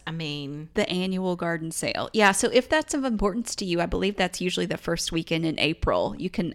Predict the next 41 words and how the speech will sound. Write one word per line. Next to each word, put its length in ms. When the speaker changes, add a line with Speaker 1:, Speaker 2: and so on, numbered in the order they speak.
Speaker 1:
Just 120
Speaker 2:
call 220
Speaker 1:
make 80
Speaker 2:
the, 100
Speaker 1:
that 240
be 80
your 160
time. 600
You 80
Speaker 2:
call 160
the 80
Speaker 1:
go. 40
Speaker 2:
office 480
or 120
look 200
that 160
up 160
if 160
you're 120
really 300
looking 260
to 80
make 220
that, 240
uh, 320
commitment 480
or 60
that 220
venture. 360
But, 180
yeah, 240
I 60
mean, 300
Eudora 480
won 360
the 340
Presidential 680
Medal 340
of 140
Freedom, 800
and 560